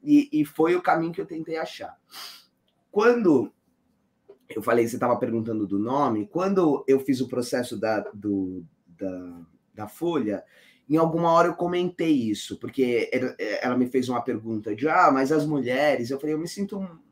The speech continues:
eu não, eu não sou uma mulher, então eu não me sinto apropriado, a, a, as pautas que as mulheres se, se identificam, eu não me identifico, eu não,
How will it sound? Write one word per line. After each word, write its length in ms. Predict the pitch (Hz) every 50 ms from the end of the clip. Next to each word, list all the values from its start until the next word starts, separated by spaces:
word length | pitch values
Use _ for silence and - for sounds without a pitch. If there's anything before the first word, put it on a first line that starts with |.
| _ _
eu 100 | 165 165
não, 300 | 180 190 196 196 196 196
eu 140 | 202 208 226 226 240 254 277 277 277
não 120 | 269 240 214
sou 280 | - - - 208 226
uma 140 | 214 190 151
mulher, 540 | 135 127 120 117 113 117 113 110 104 101 101
então 420 | 107 110 - 156 156 165 175 160
eu 160 | 120 160 170
não 100 | 180 185
me 100 | 185 180
sinto 580 | 180 - - 196 208 226 214 - 185 165 143 - - - - - - _ _ _ _ _
apropriado, 960 | - 160 151 - - 180 185 170 - - 170 165 156 143 135 131 120 117 123 120
a, 40 |
a, 420 | - 127 131 131 - 120 131 131 - 139
as 160 | 131 - -
pautas 440 | - 160 160 185 202 208 214 185 -
que 100 | - 170
as 120 | 151 139
mulheres 580 | 151 147 135 131 139 143 151 143 135 123 - -
se, 320 | - - - 120 107 -
se 120 | - -
identificam, 600 | 131 127 135 135 127 - - 180 - 170 190 196
eu 80 | 202 208
não 100 | 233 214
me 80 | 208 -
identifico, 760 | 170 165 151 151 - - - 135 127 113 107 - - 113 120
eu 80 | 131
não, 260 | 147 156 170 170 160